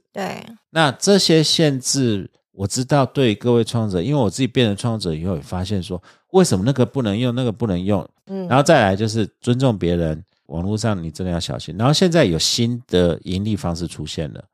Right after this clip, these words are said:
Speaker 2: 不管针对这些 creator，因为太多人现在我们需要音乐、影片的素材，
Speaker 1: 嗯。
Speaker 2: 很多有订阅制的开始发生。
Speaker 1: 哦，订阅。
Speaker 2: 但是订阅制有它的问题。
Speaker 1: 嗯。
Speaker 2: 然后有的有卖断、有授权的方式，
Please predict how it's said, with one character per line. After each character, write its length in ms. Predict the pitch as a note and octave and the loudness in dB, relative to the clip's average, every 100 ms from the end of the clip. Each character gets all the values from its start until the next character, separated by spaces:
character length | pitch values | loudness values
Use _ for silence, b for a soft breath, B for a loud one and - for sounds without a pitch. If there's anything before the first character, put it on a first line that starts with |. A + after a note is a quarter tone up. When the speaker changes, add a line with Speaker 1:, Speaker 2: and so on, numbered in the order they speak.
| _ - | _ -4
Speaker 2:
不 100 | C3+ | 2
管 220 | G#2 E2 | 2 2
针 200 | A2 A#2+ | 0 4
对 160 | A#2+ G#2+ | 4 4
这 80 | |
些 100 | A2+ | 4
creator， 580 | A2 F2 D#2 E2 - F2 | 2 0 2 0 0 -4
因 120 | D#2+ | -2
为 100 | A2 | -2
太 180 | G#2 A2+ | 0 0
多 160 | G#2+ F#2 | 0 -2
人 160 | E2 D#2+ | -2 -4
现 180 | - G2 | -2 2
在 160 | F#2 G2+ | 2 0
我 100 | D2+ | -4
们 120 | E2 | -8
需 160 | - F#2+ | -4 0
要 280 | F#2 F2 - _ _ | 0 0 -4 _ _
音 220 | G2+ G2+ | -6 -4
乐、 340 | G#2 F#2+ D#2+ - _ | 0 2 0 -6 _
影 200 | E2+ - | -10 -2
片 160 | G3+ | 0
的 100 | F2+ | 0
素 200 | - E3+ | -2 -8
材， 260 | - - - _ - | -8 -10 -14 _ -8
Speaker 1:
嗯。 360 | A3+ G3 F#3 - _ | -6 -6 -8 -14 _
Speaker 2:
很 160 | - A2+ | -6 2
多 160 | C#3+ | 6
有 180 | C#3 F2+ | 6 4
订 220 | - B2+ | 2 0
阅 180 | A#2 A2 | 2 2
制 200 | - G#2 | 2 -4
的 420 | E2 D#2+ C2+ G1+ _ | -2 -4 -4 -8 _
开 180 | - F#2 | -10 -8
始 140 | F2 | -8
发 220 | D2 D2 | -8 -6
生。 120 | D2 F#3 | -2 -2
Speaker 1:
哦， 120 | F3 | -2
订 220 | G#3 G3 | -4 -6
阅。 400 | F#3 E3+ - G#3+ _ | -8 -8 -8 -14 _
Speaker 2:
但 120 | E3 | 4
是 160 | F3+ F3+ | 6 4
订 200 | D#3+ D#3 | 2 -2
阅 100 | C3 | 0
制 140 | B2 | -2
有 100 | E2 | -4
它 160 | D2 D#2+ | -4 -6
的 80 | D2+ | -4
问 220 | D#2 D2+ | -2 -4
题。 180 | - - _ _ _ | -8 -20 _ _ _
Speaker 1:
嗯。 500 | G3+ G3 E3 - A#3 A3+ _ | -10 -8 -10 -14 -18 _ _
Speaker 2:
然 200 | - F2+ | -2 2
后 100 | A2+ | 2
有 120 | G2+ F#2+ | 2 2
的 100 | F2+ | 4
有 160 | F#2+ | 4
卖 260 | E2 G2+ G2 | 4 2 0
断、 320 | - F#2 D2+ - _ _ | 0 0 0 -6 _ _
有 160 | D2+ D#2 | -10 -4
授 240 | - G#2 | 2 0
权 260 | - C2+ C2+ | 0 -8 -8
的 60 | |
方 220 | D2+ C#2 | -8 -8
式， 220 | - - | -6 -8